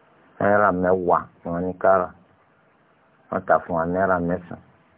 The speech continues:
Náírà kan tí wọ́n dín wa, ṣé tẹni tó rán wa ń ṣẹ́ ni, àbẹ́ni tá a rán níṣẹ́? Kó máa jówó òrìnnà rẹ̀.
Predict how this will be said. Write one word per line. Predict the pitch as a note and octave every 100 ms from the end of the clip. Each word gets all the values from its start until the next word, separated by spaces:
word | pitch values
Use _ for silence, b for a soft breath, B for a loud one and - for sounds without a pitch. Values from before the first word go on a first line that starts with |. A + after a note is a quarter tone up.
| _ _ _ _ _ _ _ _ _
Náírà | C3 C#3+ A#2
kan | - G#2
tí | A2
wọ́n | A2+ G2+
dín | A2
wa, | G#2 F#2+ F#2 - _ _ _ _ _ _ _ _ _
ṣé | G#2
tẹni | - G#2 G#2
tó | G#2 A2
rán | A2+ A2 G#2
wa | G#2
ń |
ṣẹ́ | G#2 G#2 G2
ni, | F#2+ -
àbẹ́ni | D#2+ F#2+ F#2 F#2
tá | G2
a | F2+ F#2
rán | G2+ G#2 - _
níṣẹ́? | G2+ F#2+ - G2+ - _ _ _ _ _ _ _ _ _ _ _
Kó | G2
máa | F#2+ F#2
jówó | F#2 G#2 A2 A2
òrìnnà | G2+ E2+ E2+ E2
rẹ̀. | D#2+